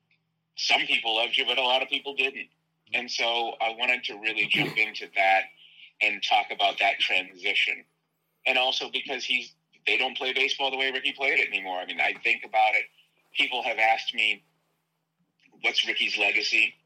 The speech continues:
And obviously Ricky had a legacy. And you look at the base stealers and the type of players that followed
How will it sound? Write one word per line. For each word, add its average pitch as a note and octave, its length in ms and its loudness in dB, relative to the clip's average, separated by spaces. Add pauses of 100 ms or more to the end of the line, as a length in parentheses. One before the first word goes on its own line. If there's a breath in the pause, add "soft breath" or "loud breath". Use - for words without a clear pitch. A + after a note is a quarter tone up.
(300)
And - 120 6
obviously C3 420 2
Ricky A#2 260 0
had C3+ 300 6
a D3 100 0
legacy. - 540 0 (640)
And G#2 260 4
you G2+ 120 -2
look G#2+ 160 -4
at G#2 100 -8
the G2 140 -4 (180)
base G2 200 4
stealers G2 500 2
and F#2+ 120 -8
the F2 80 0
type - 280 -2
of - 100 -20
players G2 360 0
that - 100 0 (160)
followed G2 340 2